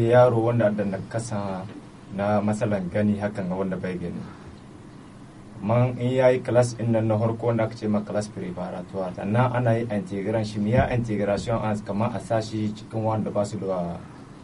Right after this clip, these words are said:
nakasa. Kun gane? Kun an sa shi deja ya yi shi formation.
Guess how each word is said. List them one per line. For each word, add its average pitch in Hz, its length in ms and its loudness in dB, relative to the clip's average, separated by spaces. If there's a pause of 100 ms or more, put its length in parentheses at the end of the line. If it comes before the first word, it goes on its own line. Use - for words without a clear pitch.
(200)
nakasa. 90 480 -6 (640)
Kun 101 120 -4
gane? 104 280 2
Kun 143 320 2
an 147 160 2
sa 143 240 4
shi 131 400 -2 (1300)
deja 127 560 6
ya 117 60 0
yi 117 60 0
shi 120 140 -4 (220)
formation. 92 680 -4